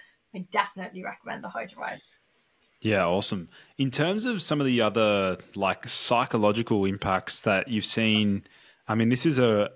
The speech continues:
Speaker 2: a really important point to look at, is around the implications for a man's, like, level of confidence, like, general self-esteem.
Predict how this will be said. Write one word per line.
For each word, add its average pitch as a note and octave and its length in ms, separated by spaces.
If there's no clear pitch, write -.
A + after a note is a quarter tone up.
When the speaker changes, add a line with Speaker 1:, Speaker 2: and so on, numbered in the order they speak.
Speaker 2:
a A#2+ 100
really A#2 240
important G#2+ 600
point G#2 340
to - 160
look G2+ 280
at, F#2+ 200
is F#2 160
around F#2 580
the B2+ 220
implications A#2 840
for - 160
a G2 60
man's, G2 580
like, F#2 180
level G2+ 220
of F2+ 140
confidence, G#2+ 1000
like, F#2 240
general G#2+ 420
self-esteem. G2 1040